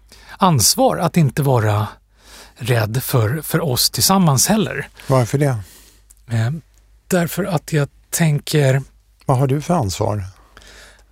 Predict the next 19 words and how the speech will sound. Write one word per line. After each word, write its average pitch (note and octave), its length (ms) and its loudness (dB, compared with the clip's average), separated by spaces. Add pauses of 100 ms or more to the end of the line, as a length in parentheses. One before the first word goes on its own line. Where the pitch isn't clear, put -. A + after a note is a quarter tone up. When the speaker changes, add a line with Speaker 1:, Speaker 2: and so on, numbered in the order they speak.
(340)
Speaker 1:
Jag G#3+ 160 0
tänker G#3 280 2
både G3 300 2
som, G3+ 360 2
som F3+ 200 2
ekonomiprofessor D3+ 1500 0 (320)
Speaker 2:
Mm. A2+ 180 -2 (380)
Speaker 1:
är C3+ 200 2
det A#2 80 2
mitt A#2 200 0
ansvar A#2 800 0 (500)
att - 600 -4 (220)
tänka A2+ 540 -2
positivt, - 880 -4
därför B2 340 0
att - 100 -4
ekonomi, C#3+ 720 0 (880)
likt G3 600 -2
coronaviruset, D3 1200 0